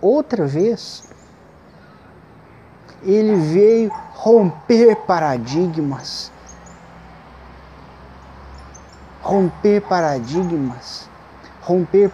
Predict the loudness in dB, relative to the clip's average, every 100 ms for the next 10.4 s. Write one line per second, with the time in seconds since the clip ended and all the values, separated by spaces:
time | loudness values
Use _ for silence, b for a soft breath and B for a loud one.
0 | -2 -2 -2 -2 -2 -2 -6 -6 0 0
1 | 0 -4 -2 -2 -2 -2 -2 -2 -2 -2
2 | -4 -6 -12 -14 -14 -16 -18 -20 -20 -20
3 | -18 -18 -18 -18 -16 -16 -16 -16 -14 -14
4 | -14 -16 -16 -16 -16 -16 -16 -16 -14 -14
5 | -14 -14 B B -18 -16 -4 0 2 4
6 | 2 0 2 2 2 -4 -12 -14 -20 -20
7 | -20 -20 -6 -4 -2 0 -2 -2 -4 2
8 | 4 2 -4 -8 -8 -10 -18 -20 -20 -20
9 | -20 -20 -20 -20 -20 -4 -2 0 4 6
10 | 4 2 0 -2